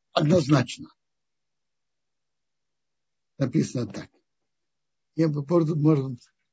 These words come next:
«Веав гам зейс», также это. Это сорок четвертое предложение. Это удивительное обещание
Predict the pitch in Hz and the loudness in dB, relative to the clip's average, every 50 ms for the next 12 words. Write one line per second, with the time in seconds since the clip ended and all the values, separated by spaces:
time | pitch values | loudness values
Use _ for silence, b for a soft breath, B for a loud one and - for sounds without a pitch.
0 | _ _ - 117 - - - 220 226 233 226 214 175 151 190 190 190 175 139 110 | _ _ 0 0 0 2 4 4 6 6 6 4 4 6 6 6 6 4 4 6
1 | 131 151 135 - - - - - 165 185 170 147 135 160 165 143 127 120 107 104 | 6 6 6 4 2 -4 -4 -2 0 0 0 0 2 2 2 2 2 0 -4 -4
2 | - 104 101 - - 156 147 151 131 - - - 208 202 180 - - - 156 147 | -8 -14 -8 -4 -2 -2 -2 -2 -6 -2 2 4 6 6 6 4 0 -6 -8 -2
3 | - 160 165 156 - - 147 147 - - 131 127 123 117 113 117 104 - - - | 2 4 4 4 4 2 0 -2 0 -2 -6 -10 -8 -8 -10 -10 -10 -12 -16 -18
4 | - - 110 101 - 131 127 120 139 147 175 208 208 - 185 175 170 165 160 147 | -16 -16 -12 -6 -4 -4 -4 -2 -2 -2 0 -2 0 0 0 0 2 2 2 2
5 | 135 127 131 127 - - - 185 190 190 175 165 143 131 127 | 0 -2 -8 -12 -8 -4 -2 -2 -2 0 0 0 0 0 -2